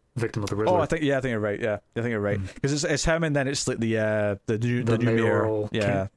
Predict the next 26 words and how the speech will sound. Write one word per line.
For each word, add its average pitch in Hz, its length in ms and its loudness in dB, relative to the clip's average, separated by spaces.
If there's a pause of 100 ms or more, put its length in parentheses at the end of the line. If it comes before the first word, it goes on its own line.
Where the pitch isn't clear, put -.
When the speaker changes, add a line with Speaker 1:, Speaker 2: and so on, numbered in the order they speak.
(140)
Speaker 1:
electoral, 110 540 -2
whatever. 110 280 -2
Speaker 2:
Yeah. 104 260 0 (420)
Uh, 113 120 0
'cause, - 200 -2
'cause 185 140 0
she's, 185 280 0
like, 135 200 -2
you 131 60 0
know, 113 100 0
the 117 80 2
one 113 180 0
against 107 380 0
the, 104 160 0
the 101 100 0
corrupt 110 340 -2
mayor, 104 340 0
and 98 140 -2
so 113 120 -2
she's, 120 240 0
like, 120 200 -2
she's 156 220 0
seen 135 160 0
as 117 100 0
a 113 60 0
more, 107 200 -2